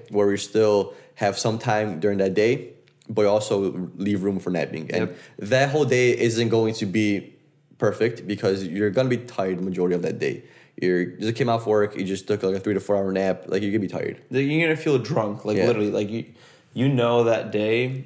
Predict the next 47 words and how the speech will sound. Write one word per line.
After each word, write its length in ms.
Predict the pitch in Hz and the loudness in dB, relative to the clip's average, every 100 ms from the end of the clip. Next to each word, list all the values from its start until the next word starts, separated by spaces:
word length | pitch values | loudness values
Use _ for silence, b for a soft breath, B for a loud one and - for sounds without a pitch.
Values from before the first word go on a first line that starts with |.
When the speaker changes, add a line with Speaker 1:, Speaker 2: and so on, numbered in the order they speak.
| - | -8
Speaker 2:
you're 160 | 110 110 | -4 -2
not 160 | 113 | -2
gonna 120 | 113 | -2
have 100 | 110 | -2
a 40 | 110 | 0
lot 180 | 110 107 | 0 2
of 60 | |
mental 280 | 107 104 107 | -2 -2 -4
clarity, 720 | - 107 101 107 123 123 127 B B B _ | -4 0 2 2 0 0 -4 B B B _
and 160 | - 110 | -6 -2
we 120 | 113 | 0
usually 400 | 120 123 117 113 | 0 0 0 -2
don't 220 | 104 107 | 0 -2
try 160 | 110 107 | -2 -2
to 80 | 101 | -2
podcast 640 | - 107 - - 107 104 | -2 -4 -4 -4 -2 -2
or 60 | 101 | -4
do 160 | 107 104 | -2 -2
anything 340 | 104 - 107 | -4 -4 -6
on 140 | 113 - | -6 -6
those 160 | 107 | -8
days, 360 | - 123 123 - | -6 -6 -6 -6
like, 160 | 104 - | -8 -6
straight 260 | 104 104 | -4 -2
up. 220 | 101 98 - 113 | -2 -6 -10 -4
Like, 320 | 110 104 - B B B | -4 -4 -14 B B B
Speaker 1:
It'll 120 | 156 | 0
be 60 | 160 | 2
Speaker 2:
I, 20 | |
Speaker 1:
rough. 380 | 117 101 92 - - - | 4 2 -2 -10 -20 -4
Speaker 2:
I, 240 | 120 123 - | -4 -2 -2
I 120 | 131 | -2
can't 240 | 143 131 | 0 -2
get 180 | 117 107 | 0 0
behind 320 | 117 110 107 | 0 -2 0
this 140 | 107 104 | -2 0
microphone 500 | 107 104 107 107 101 | -2 -2 -4 -2 -2
and 120 | 101 | -2
give 240 | 107 104 98 | 0 -2 0
that 260 | 101 - | -2 -2
same 320 | - 110 104 | -2 0 0
energy, 420 | 107 104 104 104 101 | 0 0 -2 -2 -2
that 200 | 95 - | -2 -2
same 360 | - 117 110 | -2 -2 -2
focus 680 | 104 - 123 117 117 110 104 | -6 -2 2 2 2 -2 -2
for, 260 | - 104 101 | -6 -2 0
like, 240 | 101 98 | 0 -4